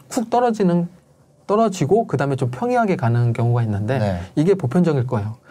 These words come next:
Speaker 1: 그래서 전, 제 기준으로 말씀을 드리면
Speaker 2: 네.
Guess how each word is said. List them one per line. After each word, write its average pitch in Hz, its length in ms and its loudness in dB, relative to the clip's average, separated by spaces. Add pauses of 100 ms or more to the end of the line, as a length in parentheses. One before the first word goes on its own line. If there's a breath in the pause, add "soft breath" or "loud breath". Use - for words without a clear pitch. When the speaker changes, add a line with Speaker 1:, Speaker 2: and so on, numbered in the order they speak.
Speaker 1:
그래서 151 340 -2 (260 loud breath)
전, 185 320 0
제 175 200 2
기준으로 139 420 0
말씀을 117 320 0
드리면 120 360 -2
Speaker 2:
네. 87 160 -4